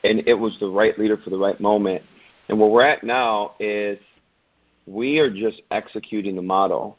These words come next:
and our, our goal is to create as many leadership opportunities as possible for these men. This is a leadership training program, and so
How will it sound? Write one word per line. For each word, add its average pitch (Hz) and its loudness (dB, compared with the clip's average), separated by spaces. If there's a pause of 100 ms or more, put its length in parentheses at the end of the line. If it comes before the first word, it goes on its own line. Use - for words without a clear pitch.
(100)
and 101 2 (200)
our, 113 6
our 123 0
goal 107 2
is 117 -8
to 107 -10
create 101 -4
as 95 -4
many 110 -4
leadership 104 -2
opportunities 95 -2
as - -8
possible 92 0
for 90 -6
these 87 -6
men. 92 2
This 107 4
is 120 -2
a 110 4
leadership 110 0
training 101 0
program, 92 0
and 90 -12
so 98 4